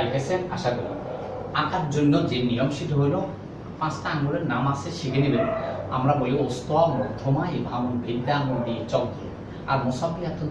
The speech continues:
তর্জনী আঙ্গুল দিয়ে উপর থেকে টান দিকে নিচে দিয়ে আস্তে আস্তে চকটি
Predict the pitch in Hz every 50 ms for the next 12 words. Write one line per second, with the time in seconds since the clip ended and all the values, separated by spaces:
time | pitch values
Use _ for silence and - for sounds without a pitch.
0 | 147 135 117 - - - 131 151 160 156 143 131 127 139 139 143 151 156 165 -
1 | - - 147 139 123 - - - 170 156 - - 143 139 135 135 135 139 143 147
2 | 139 135 131 - 139 135 131 135 139 151 147 147 - - - - 135 - - -
3 | - - - - - - - - - - - - - - - - - 640 659 -
4 | - - - - - - - - 156